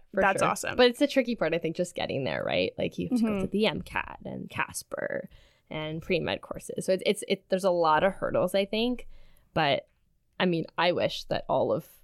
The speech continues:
Speaker 1: post-secondary could be pass or fail because I think people would be so much more driven to learn what they're learning for the sake of learning it, not just
Speaker 2: Not
Speaker 1: for the
Speaker 2: for a
Speaker 1: sake of a
Speaker 2: grade or
Speaker 1: result.
Speaker 2: your G P A or, yeah.
Speaker 1: Yeah.
Speaker 2: No, I completely agree. That's really important. What about,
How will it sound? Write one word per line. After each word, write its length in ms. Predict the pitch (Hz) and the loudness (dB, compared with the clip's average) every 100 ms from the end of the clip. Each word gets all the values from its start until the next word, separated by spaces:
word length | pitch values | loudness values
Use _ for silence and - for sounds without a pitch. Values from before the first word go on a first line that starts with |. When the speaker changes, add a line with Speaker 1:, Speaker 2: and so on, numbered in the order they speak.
| - - - - - | -20 -20 -20 -16 -4
Speaker 1:
post-secondary 800 | 160 160 - 156 - 69 - 180 | -4 -2 -6 -6 -4 -2 -2 -4
could 200 | - 170 | -6 -6
be 340 | - - 90 190 - | -4 -6 -6 -8 -8
pass 200 | - - | -6 -4
or 80 | |
fail 140 | 160 - | -4 -4
because 240 | 208 170 | -4 -4
I 40 | 175 | -6
think 180 | 165 170 | -6 -6
people 180 | 165 | -4
would 120 | - - | -4 -4
be 100 | - | -6
so 240 | - - | -6 -4
much 200 | 107 - | -4 -4
more 100 | - | -6
driven 400 | - - 69 104 - _ _ _ - | -4 -4 -2 -4 -8 _ _ _ -8
to 120 | 180 | -6
learn 240 | 160 147 | -2 -2
what 120 | 156 | -2
they're 100 | - | -2
learning 320 | 139 117 120 165 | -2 0 -2 -4
for 120 | - | -8
the 80 | 165 | -4
sake 220 | - - | -6 -6
of 100 | - | -6
learning 300 | 65 57 60 | -4 -4 -4
it, 160 | 101 - | -4 -4
not 220 | 95 - | -8 -6
just 340 | - - - _ _ - | -6 -6 -12 _ _ 0
Speaker 2:
Not 220 | 233 185 | 2 2
Speaker 1:
for 60 | |
the 80 | 180 | 2
Speaker 2:
for 60 | - | 0
a 20 | |
Speaker 1:
sake 80 | - | 0
of 40 | |
a 40 | 208 | 0
Speaker 2:
grade 260 | 214 214 | 2 2
or 120 | 220 | 2
Speaker 1:
result. 100 | 208 | 2
Speaker 2:
your 100 | 220 | 0
G 180 | 214 208 | -2 -4
P 200 | 196 202 | -6 -4
A 220 | 196 190 | 0 0
or, 120 | 196 202 - - | -2 -6 -12 -4
yeah. 320 | 214 185 185 - - - - | 0 0 -2 -12 -20 -20 -6
Speaker 1:
Yeah. 100 | 220 | 0
Speaker 2:
No, 80 | 320 | 2
I 120 | 190 | 2
completely 400 | - 214 - 214 | 0 0 0 -2
agree. 240 | 214 202 | -4 -2
That's 260 | - - - | -2 -2 -2
really 160 | 220 202 | 0 0
important. 460 | 202 214 - 247 | 0 0 -4 -2
What 140 | 226 247 | 2 4
about, 540 | 311 277 247 - - | 6 4 4 0 -6